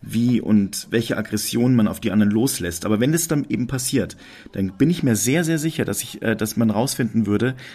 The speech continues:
dass es immer zu, an, zu diesem Punkt kommt, wo dieses ganze, diese ganze Gesellschaft kul-, also, äh, abdriftet und wegdriftet. Das ist, könnte ich mir sehr, sehr gut vorstellen.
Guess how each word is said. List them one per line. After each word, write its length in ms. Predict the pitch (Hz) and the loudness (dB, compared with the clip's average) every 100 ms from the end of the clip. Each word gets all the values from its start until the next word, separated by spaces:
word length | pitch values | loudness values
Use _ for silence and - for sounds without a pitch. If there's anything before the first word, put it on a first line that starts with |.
| - | -8
dass 200 | 98 101 | -6 -4
es 240 | 113 - - | -4 -8 -4
immer 380 | - 170 185 175 - | 2 4 2 0 -8
zu, 180 | - - | -16 -4
an, 180 | 123 110 | -2 -2
zu 180 | - 127 | -4 -2
diesem 260 | 127 120 | 0 0
Punkt 260 | - 143 147 | 0 -2 0
kommt, 280 | 135 110 117 | 0 0 0
wo 80 | |
dieses 340 | 110 113 120 117 | -2 -2 -6 -4
ganze, 400 | 120 107 113 110 - - - | -4 -2 -2 -2 -6 -20 -20
diese 200 | - 110 | -8 0
ganze 260 | 110 110 110 | 2 2 0
Gesellschaft 760 | 110 98 113 110 - 110 110 - 90 | -2 0 0 0 0 -2 -4 -16 -10
kul-, 220 | - 98 | -4 -2
also, 320 | 98 98 90 82 - - - | -2 -2 -2 -6 -12 -16 -4
äh, 280 | 98 95 92 - - - - _ _ _ _ | -2 -2 -4 -14 -20 -18 -20 _ _ _ _
abdriftet 800 | 110 - - 107 - 104 - - | -4 -4 -4 -4 -2 -6 -8 -8
und 160 | - 107 | -4 -2
wegdriftet. 760 | 127 - - 85 - 76 - _ _ _ | -2 -4 -8 -8 -8 -10 -12 _ _ _
Das 160 | 123 - | -6 -4
ist, 260 | 135 - - - - _ | -6 -8 -12 -18 -20 _
könnte 220 | 156 156 | -2 0
ich 40 | |
mir 140 | 156 123 | 0 2
sehr, 400 | - - 175 160 | 0 0 0 0
sehr 100 | 160 | -2
gut 160 | 151 | -2
vorstellen. 580 | - - - - - - | -4 -6 -6 -6 -8 -10